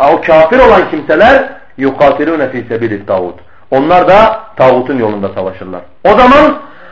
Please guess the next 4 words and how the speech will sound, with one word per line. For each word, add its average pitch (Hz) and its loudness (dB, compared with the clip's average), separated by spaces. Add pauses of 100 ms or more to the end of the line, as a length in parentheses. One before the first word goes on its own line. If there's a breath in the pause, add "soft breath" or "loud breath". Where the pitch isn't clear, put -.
(300 loud breath)
Allah'ın 208 4
dininin 220 0
karşısında, 185 2 (340 loud breath)
Allah'ın 175 4